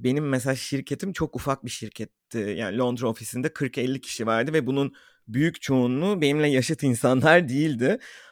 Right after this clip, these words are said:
O yüzden mesela iş anlamında çok bir arkadaş edinebileceğim bir ortam yoktu. Ben de, e, biraz sosyal, e, biriyim ve İstanbul'dayken mesela her gün bir şeyler yapmaya alışmıştım. Bir anda buraya taşındım. Sağ olsun Gül vardı.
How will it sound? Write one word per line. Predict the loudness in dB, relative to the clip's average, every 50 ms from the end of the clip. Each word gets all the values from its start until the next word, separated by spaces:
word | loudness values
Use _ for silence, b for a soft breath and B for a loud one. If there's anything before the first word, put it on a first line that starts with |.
| B
O | 2 4 4 4
yüzden | 4 4 4 4 4
mesela | 2 2 2 0 -2
iş | -2 -2 2 4
anlamında | 4 4 4 4 2 0 0 0 0 -2 -2
çok | 0 0 -2 -2 -2 -2
bir | 0 0 0 2 2
arkadaş | 2 2 2 2 0 -2 -2 0 -2
edinebileceğim | -2 0 2 0 2 2 0 0 0 0 0 2
bir | 4
ortam | 4 4 4 4 2 0 0 0
yoktu. | 2 2 2 0 0 -4 -4 0 2
Ben | 2 2 2 4 4
de, | 2 2 2 b b b b b b b b _ _ 4
e, | 4 4 6 6
biraz | 6 6 6 4
sosyal, | 4 4 4 2 4 4 6 8 8 8 6 6 2 0
e, | 2 4 6 6 6 6 6
biriyim | 4 6 8 8 8 8 6 4 B B B B B B B B B 4
ve | 4 4 4
İstanbul'dayken | 4 0 2 4 4 6 6 4 4 6 6 4 4 4 4 4 4 4
mesela | 4 2 2 2 0 -2
her | 2 6 6 6 6
gün | 6 4 2 0
bir | -2
şeyler | 0 4 4 6 6 6 6
yapmaya | 6 4 2 2 2 2 2 2 2
alışmıştım. | 2 2 0 0 -2 -4 -6 -6 -6 -4 -4 -4 -2 -2 0
Bir | 2
anda | 2 2 4 2 2 0
buraya | 0 2 4 4 4 4
taşındım. | 2 -2 -4 -2 -2 -2 0 0 -2 -2 -4 _
Sağ | -4 0 4 6 6 4
olsun | 4 2 0 0 0
Gül | 2 2 0 2 4
vardı. | 2 4 4 2 2 0 -2 -4 -4 b